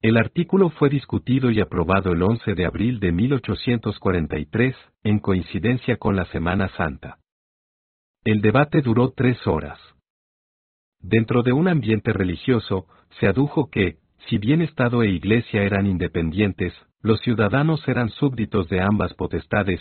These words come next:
y, por tanto, el gobierno debía proteger la religión, la cual a su vez protegía a la sociedad. De igual forma, los notables pedían terminar la lucha entre el poder espiritual y el temporal en beneficio del país.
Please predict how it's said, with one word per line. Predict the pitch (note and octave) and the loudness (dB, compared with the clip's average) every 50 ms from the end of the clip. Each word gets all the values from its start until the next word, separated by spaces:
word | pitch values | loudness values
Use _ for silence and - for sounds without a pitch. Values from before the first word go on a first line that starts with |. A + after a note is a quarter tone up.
| - - | -6 -14
y, | D2+ - _ _ _ - | -16 -16 _ _ _ -8
por | - F2 D#2+ D2 - | -4 -4 -4 -4 0
tanto, | - A2+ A#2 A2 F#2+ - F2+ E2+ E2+ - _ _ _ _ - | 0 0 0 0 -2 -2 -4 -4 -4 -6 _ _ _ _ -2
el | A2+ G#2+ G#2+ | -2 0 0
gobierno | G2 F#2 E2 G#2+ C3 D3 D#3+ E3+ E3 | 0 0 0 2 0 0 2 0 0
debía | B2 A2+ F#2 F2 G2 C3 C#3 - | 0 0 -2 0 0 0 0 0
proteger | - A2+ - - - - - A#2 A2 A2 | -2 -4 -2 -2 -4 -4 -2 -2 0 0
la | A2 G#2 | 0 0
religión, | G2+ G2+ F2+ E2+ D#2+ - - - A#2 G2 D#2+ D2+ - _ _ _ - | 0 0 -2 -4 -4 -6 -2 0 0 0 0 -4 -8 _ _ _ -4
la | - G2 F#2+ | -2 -2 -2
cual | - - C#3 C#3+ D3+ | 0 2 0 2 2
a | D#3 C3+ | 0 -2
su | - - G#2 | -2 -4 -2
vez | E2 G#2+ A#2 A#2+ - | 0 0 0 0 -2
protegía | - A#2+ G#2+ - F2 E2 - - A#2 C3+ C3+ A#2+ A#2 | -4 -4 -2 -2 -4 -6 -4 -4 -2 -2 0 0 0
a | |
la | A2+ G2+ F#2 | 0 -2 -2
sociedad. | - G#2 F2+ - - G2 E2+ D2+ C#2+ - - - _ _ _ _ _ _ _ _ _ _ _ _ _ _ _ _ _ _ _ _ _ _ | -4 -6 -6 -4 -4 -4 -2 -2 -6 -8 -10 -18 _ _ _ _ _ _ _ _ _ _ _ _ _ _ _ _ _ _ _ _ _ _
De | - F#2+ G2+ A2 | -6 0 2 2
igual | A#2 G2+ F#2+ B2+ C#3+ D3 | 2 4 2 2 2 0
forma, | - - D#3+ D3 C3 A2+ F#2+ F2+ - _ _ _ - | 0 0 0 2 2 0 -2 -2 -4 _ _ _ -4
los | - A2 G#2+ G2+ | 0 0 0 2
notables | A#2+ A2+ - - C#3+ D3+ E3+ F3 - - | 0 -2 0 0 0 0 0 -2 -4 -2
pedían | - A2 F#2 G2+ B2 C3+ C3+ - | -4 -4 -2 0 0 -2 -2 -2
terminar | - A2 G2+ F2+ E2+ F2 F#2+ G2+ G#2 G#2 | -2 -2 -2 -2 0 0 0 0 0 0
la | G2 F#2 | 0 0
lucha | F#2 F#2+ A#2 A#2 - - A#2 | 0 0 -2 -2 -2 -2 -2
entre | G#2+ G2+ - F#2+ F2+ | -2 -2 -2 -2 -4
el | E2+ - | -4 -4
poder | - F2 E2 F#2+ G2 G#2 | -4 -4 -2 -2 -2 -2
espiritual | F#2+ - - - F2 E2+ E2 - - A2+ B2+ C3+ C3 | -2 -4 -6 -6 -6 -6 -4 -2 0 0 0 0 0
y | A#2+ A2 | -2 -2
el | G2+ G2 | -4 -4
temporal | - F#2+ F2 D#2+ - - E2+ F#2 G#2+ B2 B2 | -4 -4 -4 -4 -4 -2 0 2 2 2 0
en | A#2 G#2+ | 0 0
beneficio | G2+ F#2 E2 D#2+ D#2+ - - A#2 A#2 - - A2+ | 0 -2 -2 -2 -4 -4 -6 -6 -6 -4 -4 -2
del | G2+ G#2 F#2+ - | -2 -2 -2 0
país. | - F2+ E2 C#2+ C#2 | -2 -2 -2 -2 -6